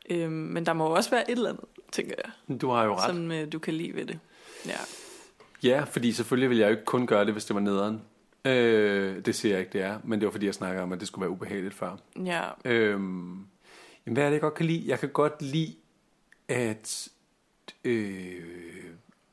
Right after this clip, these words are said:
Speaker 2: opleve, at det, jeg siger, det giver noget værdi. Og det kommer så nok af, at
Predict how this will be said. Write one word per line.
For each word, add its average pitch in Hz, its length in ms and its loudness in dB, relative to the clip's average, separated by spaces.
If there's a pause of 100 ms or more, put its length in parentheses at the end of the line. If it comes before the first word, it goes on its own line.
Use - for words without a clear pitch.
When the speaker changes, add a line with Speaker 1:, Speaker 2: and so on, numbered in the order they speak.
(100)
Speaker 2:
opleve, 160 440 4
at 123 120 -2
det, 143 100 4
jeg 156 100 4
siger, 156 400 2
det - 240 -6
giver 143 140 4
noget 147 220 2
værdi. 185 460 -4 (880)
Og 113 800 4
det 120 840 2
kommer 120 220 -2
så 123 120 -2
nok 117 200 0
af, 123 180 -2
at - 480 -10